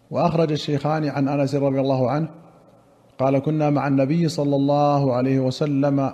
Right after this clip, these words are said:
مقفله من عسفان، واكتنفنا رسول الله صلى الله عليه وسلم، فلما أشرفنا على المدينة"، وفي رواية:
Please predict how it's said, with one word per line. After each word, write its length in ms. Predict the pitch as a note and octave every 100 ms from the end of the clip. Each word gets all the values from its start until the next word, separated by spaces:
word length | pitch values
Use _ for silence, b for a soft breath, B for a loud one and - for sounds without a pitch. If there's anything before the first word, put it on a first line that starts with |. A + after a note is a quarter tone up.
| - - C3+
مقفله 580 | C3+ - D3+ C#3 C3
من 140 | C3+ B2+
عسفان، 440 | B2 - D3+ B2+ - - - - _ _ _ _ _ -
واكتنفنا 720 | B2 - D3 E3 D#3 D#3 D3
رسول 300 | C#3 B2+ C#3
الله 280 | C#3 C#3+ C#3
صلى 220 | C3+ C3+
الله 320 | C#3 C3+ C3
عليه 220 | C3 C3 B2+
وسلم، 420 | A#2+ C#3 A2+ F#2+ - - - _ _ _ -
فلما 360 | B2 C#3 C#3+ C3
أشرفنا 440 | C3+ C3 C#3 C3+
على 160 | B2+ C3
المدينة"، 540 | B2+ C3 D#3 D3 C3 - - - - _ _ _ _ _ _ -
وفي 300 | B2 C3+ C3+
رواية: 580 | D3 D3 C3+ C3 C#3